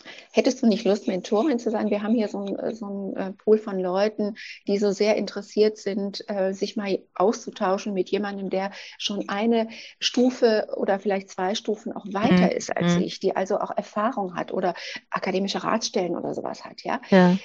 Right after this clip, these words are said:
Speaker 1: Ähm, und dann, äh, könnte man diese Kontakte schnell herstellen, ohne dass man, ähm, äh, unter Umständen, ähm, eine Absage k-, äh, kassiert.
Speaker 2: Ja.
Speaker 1: Und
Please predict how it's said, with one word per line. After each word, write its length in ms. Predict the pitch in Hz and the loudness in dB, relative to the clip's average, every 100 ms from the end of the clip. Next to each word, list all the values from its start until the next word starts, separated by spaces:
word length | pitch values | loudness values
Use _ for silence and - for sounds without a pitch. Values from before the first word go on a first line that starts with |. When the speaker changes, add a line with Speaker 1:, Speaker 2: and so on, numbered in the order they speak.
| _ | _
Speaker 1:
Ähm, 320 | 220 214 214 - - _ | 0 2 0 -6 -20 _
und 420 | 165 - 226 226 254 | 0 4 4 4 2
dann, 160 | 294 453 415 - | 2 2 0 -2
äh, 220 | 285 285 285 _ - | -2 -2 -4 _ -4
könnte 260 | - 330 320 | 0 2 2
man 200 | 269 254 | 2 4
diese 260 | 285 330 | 4 4
Kontakte 540 | - 302 302 330 - 254 | 0 0 -2 -4 -4 -4
schnell 380 | - 240 202 175 | 0 0 0 -2
herstellen, 640 | - 190 - - - - - - - | -4 -6 -6 -4 -6 -10 -16 -16 0
ohne 320 | 277 381 415 | 6 6 6
dass 220 | 339 311 | 4 2
man, 280 | 311 294 294 - - - - | 2 2 0 -2 -20 -14 0
ähm, 460 | 269 262 262 240 - | 2 4 2 0 -6
äh, 460 | - - - - - - | -12 -12 -8 -8 -8 -2
unter 280 | 254 262 262 | 2 4 4
Umständen, 800 | 294 294 240 262 226 233 233 - | 4 2 -4 -2 0 0 0 -4
ähm, 320 | - 220 226 226 | -4 -2 -2 0
eine 280 | 226 226 | 0 0
Absage 600 | 233 - - 214 180 175 | -4 -8 -2 -2 0 -4
k-, 180 | - - | -6 -10
äh, 220 | - - - | -8 -8 -6
kassiert. 540 | - - - - - - - | -8 -8 -6 -6 -6 -14 4
Speaker 2:
Ja. 280 | 202 190 | 8 10
Speaker 1:
Und 120 | 180 | 8